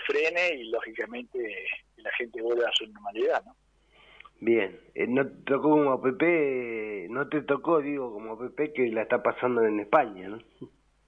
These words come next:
Speaker 1: Claro, mirá, eh, a-, ayer, ayer nos mandamos un WhatsApp con Pepe, yo le mandé uno, después me contestó,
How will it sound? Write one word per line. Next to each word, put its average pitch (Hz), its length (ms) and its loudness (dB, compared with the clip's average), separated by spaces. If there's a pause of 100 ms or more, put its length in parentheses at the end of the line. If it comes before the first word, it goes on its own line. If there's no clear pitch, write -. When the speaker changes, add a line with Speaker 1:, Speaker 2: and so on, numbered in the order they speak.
(320)
Speaker 1:
Claro, 143 400 2
mirá, 147 200 0 (180)
eh, 131 220 2
a-, 127 520 -2
ayer, 196 300 2 (160)
ayer 262 460 2
nos 135 140 -2
mandamos 135 500 2 (120)
un 120 180 -18
WhatsApp 151 460 0
con 123 160 -12
Pepe, 208 400 0 (260)
yo - 280 -14
le 104 80 -6
mandé 110 300 -4
uno, 151 260 2
después 120 300 -2
me 104 120 -16
contestó, - 600 -4